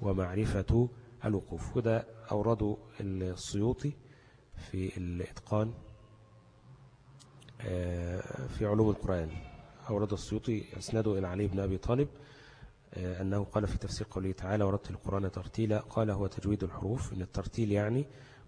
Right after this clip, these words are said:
معناه تجويد الحروف ومعرفة الوقوف.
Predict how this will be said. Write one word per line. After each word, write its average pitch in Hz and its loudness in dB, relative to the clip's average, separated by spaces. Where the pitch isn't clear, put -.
معناه 98 4
تجويد 101 2
الحروف 104 0
ومعرفة 98 2
الوقوف. - 0